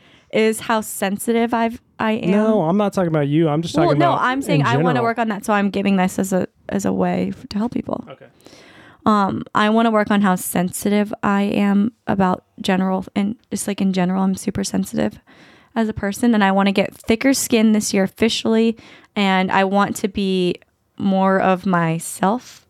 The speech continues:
Speaker 1: and not care what other people think about what that version of me is. So I think my vice this year is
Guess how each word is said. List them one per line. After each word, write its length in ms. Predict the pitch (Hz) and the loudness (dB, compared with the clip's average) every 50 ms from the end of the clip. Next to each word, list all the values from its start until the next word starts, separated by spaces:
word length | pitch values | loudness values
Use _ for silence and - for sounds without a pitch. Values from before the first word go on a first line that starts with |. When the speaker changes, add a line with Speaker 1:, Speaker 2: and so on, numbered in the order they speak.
| _ _ _ _ _ _ _ _ _ - | _ _ _ _ _ _ _ _ _ -4
Speaker 1:
and 460 | 196 180 170 165 165 165 170 - - | -2 0 0 0 -2 -2 -4 -4 -2
not 200 | - 180 - - | -2 -2 -2 -4
care 200 | - - - 175 | -6 -6 -4 -4
what 120 | 175 175 - | -4 -4 -6
other 180 | - 180 180 | -6 -8 -6
people 280 | 175 - 190 185 190 185 | -6 -6 -6 -6 -8 -10
think 240 | - - 185 185 - | -8 -8 -8 -6 -6
about 180 | 196 - - - | -6 -4 -4 -6
what 160 | - - - | -6 -8 -6
that 200 | - - - - _ - | -4 -6 -6 -6 _ -8
version 340 | - 185 185 185 190 208 202 | -6 -4 -4 -2 -2 -2 -2
of 100 | 190 196 | -2 0
me 160 | 202 208 - | -2 0 0
is. 280 | 233 233 - - - - - - - - _ | -2 -2 -4 -6 -14 -18 -20 -20 -20 -20 _
So 280 | - - - 247 240 233 | -6 -2 0 0 0 2
I 140 | - 214 220 | 2 0 0
think 300 | 214 - 247 233 220 - | 0 0 0 0 0 2
my 280 | 214 214 196 190 185 - - | 2 2 2 2 0 0 0
vice 480 | 185 190 190 196 208 - - - - - - | 0 0 0 0 0 -4 -6 -8 -10 -10 -8
this 260 | - 196 190 - - | -8 -6 -6 -4 -4
year 280 | 185 170 165 170 196 - _ _ _ _ _ _ _ _ _ _ _ _ _ _ _ - | -4 -2 -2 -4 -6 -8 _ _ _ _ _ _ _ _ _ _ _ _ _ _ _ -6
is 600 | 208 185 170 160 160 165 185 190 - - - - | -4 -4 -4 -4 -6 -8 -10 -12 -14 -18 -18 -20